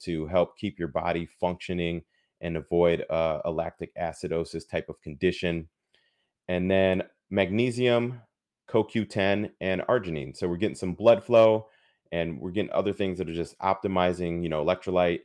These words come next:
and our hydration balance in the body. So definitely start to incorporate some of those things, especially if you notice that you're getting that kind of burning sensation, you're getting that kind of,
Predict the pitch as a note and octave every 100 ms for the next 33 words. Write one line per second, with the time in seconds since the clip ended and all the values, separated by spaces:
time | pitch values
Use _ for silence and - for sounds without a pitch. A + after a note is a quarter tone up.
0 | _ _ _ D#2+ D#2 D2+ D2 D#2+ D2+ F2
1 | E2 F2+ F2+ - E2 D#2+ D#2+ D2+ - D2+
2 | D2 D#2 D#2 D2+ C2+ _ _ _ _ -
3 | D2 - G#2 A#2 G2+ G2+ - G2+ F#2+ -
4 | F#2 - - G#2+ - G#2+ E2+ G2 F#2+ F2+
5 | F2+ - F#2+ F#2+ F2+ - _ _ D#2+ -
6 | - G2 - G2 F2+ F2+ F2 F2+ E2+ D#2+
7 | - F#2+ G#2 G2+ F2+ - F#2 F2 C3+ E2+
8 | G#2 - A2 F2+ D2+ _ _ _ - G#2+
9 | G#2+ G#2+ G2+ - F#2 G2 F#2 F2+ G2 F#2
10 | E2 F2+ G2 F#2+ F2+ E2+ - F2+ F2 E2
11 | D#2